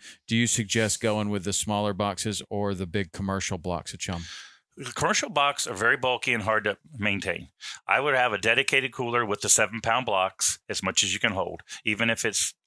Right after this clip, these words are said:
Speaker 2: just got chum in it for the day. Uh, you can use it, uh, f-, uh, for fish. As the chum starts to come out, you can start putting fish in if you need the space on the boat. But you need to dedicate one cooler, especially on the boats that are gonna be nineteen to twenty-five feet.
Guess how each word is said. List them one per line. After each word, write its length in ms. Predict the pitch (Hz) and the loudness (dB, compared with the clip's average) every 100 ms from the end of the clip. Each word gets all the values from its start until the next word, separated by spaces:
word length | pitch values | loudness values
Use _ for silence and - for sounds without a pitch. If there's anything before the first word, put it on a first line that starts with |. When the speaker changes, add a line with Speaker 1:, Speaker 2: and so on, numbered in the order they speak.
| _ | _
Speaker 2:
just 380 | - 120 110 - | 2 2 2 0
got 200 | 113 - | 2 2
chum 260 | - 104 | 2 2
in 80 | 104 | 0
it 80 | 104 | -2
for 100 | 101 | -6
the 120 | 98 | -4
day. 240 | 90 85 - _ _ - - - - | -4 -6 -10 _ _ -14 -12 -8 0
Uh, 280 | 92 82 82 _ | 2 2 -2 _
you 140 | 95 | -10
can 160 | - 95 | -6 -2
use 200 | 98 95 | -2 0
it, 140 | 101 - _ _ - | -2 -6 _ _ -8
uh, 140 | - - - _ _ _ _ _ _ | -8 -8 -16 _ _ _ _ _ _
f-, 220 | 120 - - - | -12 -10 -8 -2
uh, 220 | 101 90 | 0 0
for 240 | - 101 | -2 -4
fish. 420 | 90 - 131 120 - | -2 2 4 4 2
As 220 | 110 104 | 2 2
the 80 | - | 2
chum 280 | - 131 117 | 2 2 2
starts 300 | - 117 - | 2 2 0
to 0 | |
come 180 | - 117 | 0 2
out, 240 | 123 123 | 4 2
you 60 | 110 | 0
can 80 | 104 | -2
start 240 | 110 - | -2 -2
putting 160 | 110 95 | -4 -4
fish 320 | - 120 - | -6 -4 0
in 80 | 120 | 0
if 160 | 104 | 0
you 140 | 104 101 | -4 -2
need 200 | 110 95 | -2 0
the 60 | |
space 380 | - - 127 - | 0 2 2 2
on 80 | 120 | 0
the 60 | |
boat. 260 | 113 120 123 - - - | -2 -2 -4 -6 -8 -6
But 100 | - | -4
you 80 | 101 | 0
need 60 | 135 | 0
to 100 | 139 | 0
dedicate 520 | 110 113 104 107 98 | 2 2 2 -2 -2
one 300 | 101 107 127 | -4 -2 -2
cooler, 340 | - 131 110 95 | -2 0 0 0
especially 460 | - 110 104 - | 0 0 2 2
on 160 | 123 127 | 2 2
the 200 | 120 110 - - - - | -2 -4 -12 -14 -6 0
boats 220 | 117 - | 2 2
that 100 | 117 | 2
are 140 | 110 | 2
gonna 200 | - 117 | 2 2
be 140 | 107 113 | 2 2
nineteen 720 | 104 110 113 135 127 127 127 | 4 4 2 0 0 0 0
to 280 | 127 120 123 | 0 0 -2
twenty-five 600 | - 104 117 123 123 - | -4 -2 -2 2 2 2
feet. 320 | 135 107 | 0 0